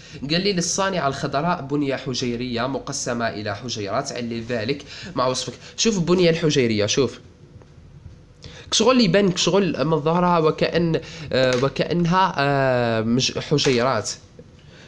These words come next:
يعني كيما قال لك، هاي باينة بالعين، شوف.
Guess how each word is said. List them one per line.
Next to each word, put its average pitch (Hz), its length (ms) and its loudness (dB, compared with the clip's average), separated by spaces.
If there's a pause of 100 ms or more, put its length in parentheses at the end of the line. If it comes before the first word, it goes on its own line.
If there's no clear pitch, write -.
(120)
يعني 131 460 2
كيما 220 280 2
قال 135 260 4
لك، 120 160 0
هاي 220 200 4
باينة 180 360 4
بالعين، 123 380 2
شوف. 120 280 2